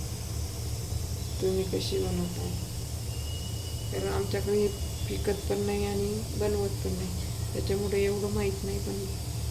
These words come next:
जशी येते तशी मी बनवण्याचा प्रयत्न करते. आणि सगळ्यांनी खाल्ली की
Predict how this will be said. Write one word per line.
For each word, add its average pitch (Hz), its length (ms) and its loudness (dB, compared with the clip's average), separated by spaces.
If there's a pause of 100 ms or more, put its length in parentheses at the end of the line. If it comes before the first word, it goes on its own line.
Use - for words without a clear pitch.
(320)
जशी 185 300 2
येते 185 240 4
तशी 190 360 2
मी 208 220 2 (760)
बनवण्याचा 175 560 2
प्रयत्न 254 440 2
करते. 214 400 -2 (1900)
आणि 190 160 4
सगळ्यांनी 202 1200 0
खाल्ली 196 400 4
की 196 260 0